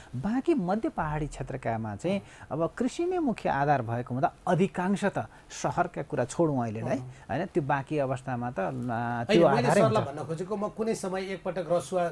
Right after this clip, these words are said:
Speaker 2: गइरहँदाखेरिमा मैले रसुवाको सदरमुकाम धुन्सेबाट बिहानै निक्लेर पर पाट-, पारिपट्टि हेर्दाखेरिमा
Speaker 1: हुँ।
Speaker 2: ठुलो पहाड छ, त्यहाँ जङ्गल छ, त्यसको मुनि एउटा घर छ।
Speaker 1: हजुर।
Speaker 2: होइन?
Speaker 1: हजुर।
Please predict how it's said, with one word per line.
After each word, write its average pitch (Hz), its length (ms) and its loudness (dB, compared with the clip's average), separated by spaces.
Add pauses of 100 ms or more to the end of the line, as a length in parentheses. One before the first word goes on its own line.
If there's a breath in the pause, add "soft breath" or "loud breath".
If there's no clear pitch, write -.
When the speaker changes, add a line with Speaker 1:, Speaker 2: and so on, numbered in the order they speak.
Speaker 2:
गइरहँदाखेरिमा 151 840 -4 (340 soft breath)
मैले 170 140 2
रसुवाको 170 420 2
सदरमुकाम 160 480 -2
धुन्सेबाट 151 520 -4
बिहानै 170 400 -4
निक्लेर 156 360 -6
पर 165 420 -4
पाट-, 160 260 -6
पारिपट्टि 151 400 -6
हेर्दाखेरिमा 135 560 -6
Speaker 1:
हुँ। 117 260 -8 (160)
Speaker 2:
ठुलो 254 220 0
पहाड 220 340 4
छ, - 120 -4
त्यहाँ 202 300 -2
जङ्गल 180 280 2
छ, 185 100 0
त्यसको 175 360 -4
मुनि 156 200 -4
एउटा 127 220 -4
घर 90 300 -14
छ। - 280 -8
Speaker 1:
हजुर। 123 200 4 (380)
Speaker 2:
होइन? 165 320 -6
Speaker 1:
हजुर। 98 160 -4